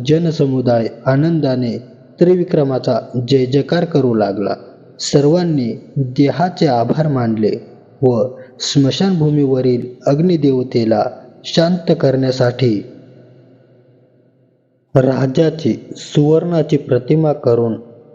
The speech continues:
त्यावर विधीपूर्वक प्रेतसंस्कार करून अग्नीच्या स्वाधीन केले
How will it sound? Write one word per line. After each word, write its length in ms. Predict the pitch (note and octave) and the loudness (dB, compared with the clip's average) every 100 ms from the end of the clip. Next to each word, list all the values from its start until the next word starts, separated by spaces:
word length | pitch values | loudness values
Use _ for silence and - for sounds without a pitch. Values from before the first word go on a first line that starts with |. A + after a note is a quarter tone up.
| - | 0
त्यावर 400 | C3 A#2+ A#2 A2+ - - - B2+ | 2 4 2 0 -8 -16 -4 0
विधीपूर्वक 960 | C3+ C3 F#3 - D#3 C3+ B2+ A#2+ C3 - - - - - - | 0 0 -2 0 0 2 2 0 -6 -18 -20 -20 -20 -6 0
प्रेतसंस्कार 880 | D3 D#3 D#3 B2+ B2 - - A#2 - | 2 2 -2 0 -2 -2 -2 0 -2
करून 680 | - - C3 C#3 C3 A#2 B2 - - - | -8 -2 2 2 2 -2 -8 -16 -20 -2
अग्नीच्या 560 | C3 C3 E3 F#3+ - B2+ - | 0 2 0 0 -2 -4 -4
स्वाधीन 520 | - - B2 A2+ C3+ C#3+ | -8 0 0 0 -2 -2
केले 320 | - A2 G#2+ | -2 -2 -2